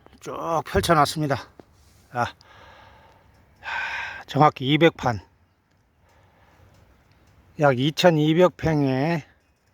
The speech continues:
신동진입니다. 신동진,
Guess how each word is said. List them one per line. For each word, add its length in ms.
신동진입니다. 920
신동진, 580